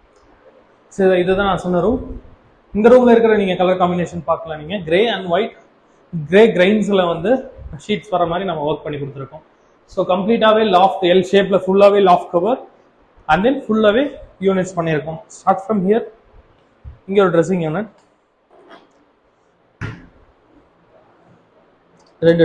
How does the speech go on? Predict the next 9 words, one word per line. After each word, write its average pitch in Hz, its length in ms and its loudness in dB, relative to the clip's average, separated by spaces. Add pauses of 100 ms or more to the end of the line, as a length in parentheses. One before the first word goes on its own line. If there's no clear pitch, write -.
drawers. 156 320 4 (300)
So 185 160 -2
ட்ரெஸ்ஸிங் 190 320 2
யூனிட் 220 280 -2
வந்து 208 240 0
டெப்த் 180 320 -2
ஜாஸ்தி 190 320 2 (100)
எடுத்து 180 260 -2 (160)
போர் 185 200 0